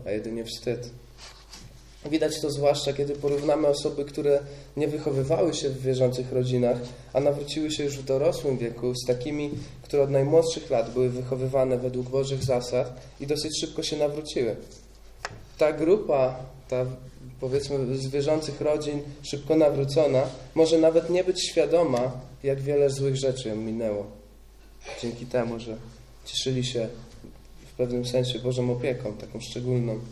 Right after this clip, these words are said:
Czasami myśli się o tym w kontekście jakiejś odebranej wolności i nie, i niezaznaniu pewnych przyjemności,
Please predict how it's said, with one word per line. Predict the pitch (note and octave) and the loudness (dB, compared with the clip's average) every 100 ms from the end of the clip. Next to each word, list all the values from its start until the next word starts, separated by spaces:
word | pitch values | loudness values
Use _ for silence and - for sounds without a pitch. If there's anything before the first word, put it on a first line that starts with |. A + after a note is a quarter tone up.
| - - - - - - - - | -16 -18 -20 -20 -20 -20 -20 -10
Czasami | C3+ C3+ D#3+ F3 | -4 4 6 6
myśli | E3 F3 F3 F3+ | 6 6 4 2
się | F3 | 4
o | |
tym | E3 E3 | 4 2
w | - | 2
kontekście | D#3 D#3 D#3 - | 2 4 2 0
jakiejś | D3+ D3 C#3+ | -2 -4 -4
odebranej | C#3+ C#3+ C#3+ D3+ D3+ | -2 -2 0 2 2
wolności | C3+ C#3 C#3+ D#3+ D#3+ - B2+ A#2+ | 4 4 6 6 6 2 0 0
i | B2+ C3+ | 0 0
nie, | C#3 D3 C#3 - - - - - | 2 6 6 6 0 -12 -16 -8
i | C3+ | 0
niezaznaniu | C#3 C#3 C#3 D3 D3+ | 2 4 4 4 4
pewnych | D3 D3+ C#3+ - | 2 -2 -4 -6
przyjemności, | - C#3 C3 D#3 D3+ - B2+ | 0 2 4 4 4 2 -2